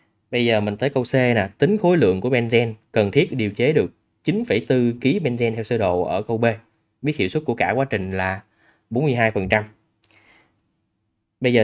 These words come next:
tính số mol của phenol trước đi. Tính số mol của phenol. Thì mình có là chín phẩy tư ký chia cho chín mươi tư đúng không? Mình sẽ ra được là không phẩy một kilo mol.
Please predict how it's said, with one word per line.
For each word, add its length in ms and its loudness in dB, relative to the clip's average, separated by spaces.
tính 160 0
số 120 2
mol 260 2
của 80 -2
phenol 360 0
trước 100 -2
đi. 160 -2
Tính 140 -2
số 140 2
mol 280 -4
của 360 0
phenol. 380 -4
Thì 120 0
mình 180 -2
có 280 -2
là 280 0
chín 260 -2
phẩy 160 -2
tư 320 2
ký 260 4
chia 240 6
cho 120 4
chín 160 0
mươi 160 0
tư 220 4
đúng 120 4
không? 200 -2
Mình 120 -6
sẽ 120 -2
ra 140 2
được 200 0
là 80 0
không 260 -2
phẩy 140 2
một 320 -2
kilo 240 2
mol. 220 -2